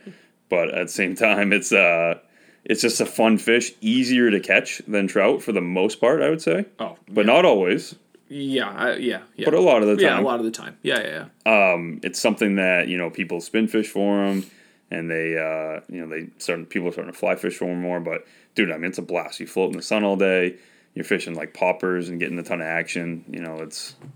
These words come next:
Speaker 2: Yeah,
Speaker 1: can't
Speaker 2: it's
Speaker 1: really beat it, so.
Speaker 2: And smallmouth are incredible fighters.
Speaker 1: Mm-hmm.
Speaker 2: Pound for pound, one of the toughest fighting fish in Maine.
Speaker 1: They jump.
Speaker 2: They jump, crazy acrobatics.
Speaker 1: Yep.
Speaker 2: And you can catch them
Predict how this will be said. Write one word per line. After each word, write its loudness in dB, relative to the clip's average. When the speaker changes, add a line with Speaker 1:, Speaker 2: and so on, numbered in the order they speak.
Speaker 2:
Yeah, 0
Speaker 1:
can't -8
Speaker 2:
it's 0
Speaker 1:
really 0
beat -6
it, -14
so. -4
Speaker 2:
And 0
smallmouth -2
are -2
incredible -6
fighters. -10
Speaker 1:
Mm-hmm. -6
Speaker 2:
Pound -4
for -6
pound, -6
one -8
of -6
the -6
toughest -8
fighting -4
fish -8
in -6
Maine. -10
Speaker 1:
They -10
jump. -4
Speaker 2:
They 0
jump, -4
crazy -2
acrobatics. -8
Speaker 1:
Yep. -6
Speaker 2:
And -2
you -2
can -6
catch -8
them -4